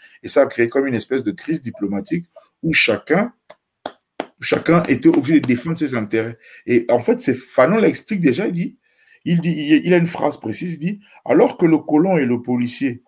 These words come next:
peuvent à longueur de journée frapper le colonisé, l'insulter, le dominé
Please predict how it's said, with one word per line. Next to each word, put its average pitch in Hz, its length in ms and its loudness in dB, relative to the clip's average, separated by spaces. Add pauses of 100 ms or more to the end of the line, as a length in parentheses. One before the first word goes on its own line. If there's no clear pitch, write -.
(180)
peuvent 143 280 0
à 110 120 -6
longueur 123 480 -2
de 113 80 -4
journée 107 440 -6 (300)
frapper - 440 -2
le 120 120 0
colonisé, 98 760 -4
l'insulter, 110 680 -4 (1300)
le 131 180 4
dominé 175 600 6